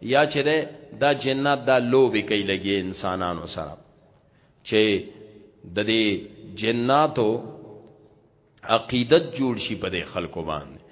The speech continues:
دا یو حدیث کې راځي، جنات دا لوبې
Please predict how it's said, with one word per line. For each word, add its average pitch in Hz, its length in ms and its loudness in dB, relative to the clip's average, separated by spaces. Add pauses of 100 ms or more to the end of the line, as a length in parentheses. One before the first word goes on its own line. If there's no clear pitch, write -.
(260)
دا 113 80 4
یو 120 180 4
حدیث 143 440 -2
کې 117 180 0
راځي، 87 300 -2 (960)
جنات 104 420 0
دا 107 120 6
لوبې 101 340 0